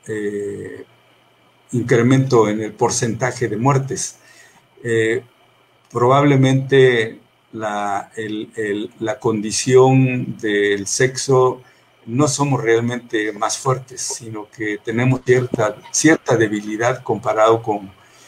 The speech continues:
con el sexo femenino, ¿eh? En realidad. Pero por el otro lado también tenemos ciertas, eh, la actitud muchas veces del, del hombre hace que diga, "Pues yo no me voy a enfermar", ¿no? Y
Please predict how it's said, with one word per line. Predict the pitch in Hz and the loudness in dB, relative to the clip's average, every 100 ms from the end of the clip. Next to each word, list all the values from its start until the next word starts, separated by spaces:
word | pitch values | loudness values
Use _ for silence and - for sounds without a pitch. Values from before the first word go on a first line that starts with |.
| _ _ | _ _
con | 117 107 | -6 -4
el | 98 | -2
sexo | - - 117 | -2 -2 -4
femenino, | 113 107 104 117 127 104 110 | -4 -6 0 2 4 2 -2
¿eh? | 135 - 165 | -6 -10 -6
En | 113 | -2
realidad. | 104 101 104 123 143 - - - - _ | 0 2 2 2 2 -2 -12 -20 -20 _
Pero | 147 147 | 4 4
por | 139 151 | 6 4
el | 160 | 6
otro | 185 185 190 | 4 4 4
lado | 185 180 175 | 4 4 2
también | 175 143 147 151 139 | -2 -4 -2 -2 -2
tenemos | 139 135 139 131 | -2 -2 -2 -4
ciertas, | - 127 127 123 - 113 110 107 107 - - | -4 -2 -2 -4 -4 0 2 0 -4 -12 -10
eh, | 110 107 107 104 113 180 _ _ _ _ _ - _ _ - | -8 -8 -8 -12 -14 -20 _ _ _ _ _ -20 _ _ -8
la | 117 | -8
actitud | 117 139 123 165 170 | -6 -8 -6 -2 -2
muchas | 165 147 135 110 | -2 -4 -4 -2
veces | 120 120 - 104 - - - | 0 0 -4 -8 -10 -14 -12
del, | 101 101 101 - 107 - | -6 -4 -6 -14 -20 -14
del | 113 107 | -6 -2
hombre | 117 123 175 - _ _ _ _ _ | 0 0 -4 -8 _ _ _ _ _
hace | 135 135 131 139 135 | -2 0 0 -4 -6
que | - 113 110 110 - _ _ - | -4 -2 -2 -4 -10 _ _ -10
diga, | 117 156 156 156 | -2 0 0 -2
"Pues | - 180 | -8 -6
yo | 330 | -2
no | 254 | -2
me | 127 | 0
voy | 127 | 0
a | 120 | 0
enfermar", | 110 107 143 143 107 | -6 -4 -2 -2 -4
¿no? | 120 127 | -6 -4
Y | 120 101 101 - | -4 -8 -10 -18